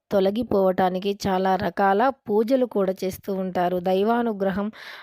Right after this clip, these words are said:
ఎక్కువగా ఉండాలని దైవాన్ని కూడా ఎక్కువగా వీరు అంటే పూజిస్తూనే ఉంటారు. దైవానుగ్రహం పొందటం కోసం ఈ రాశి వారు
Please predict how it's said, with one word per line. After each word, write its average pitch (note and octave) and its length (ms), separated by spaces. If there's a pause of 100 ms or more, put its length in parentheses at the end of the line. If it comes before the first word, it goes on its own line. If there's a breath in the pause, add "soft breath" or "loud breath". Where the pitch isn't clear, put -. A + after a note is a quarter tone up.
(120)
ఎక్కువగా A#3+ 520
ఉండాలని F#3+ 520
దైవాన్ని A#3+ 560
కూడా G#3+ 340
ఎక్కువగా G3+ 560 (360 soft breath)
వీరు A3+ 320 (260)
అంటే G3+ 260 (100)
పూజిస్తూనే G#3+ 720
ఉంటారు. F#3 540 (400 soft breath)
దైవానుగ్రహం A3+ 880
పొందటం G3 540
కోసం G3 400
ఈ F#3+ 140
రాశి F#3 360
వారు F#3+ 260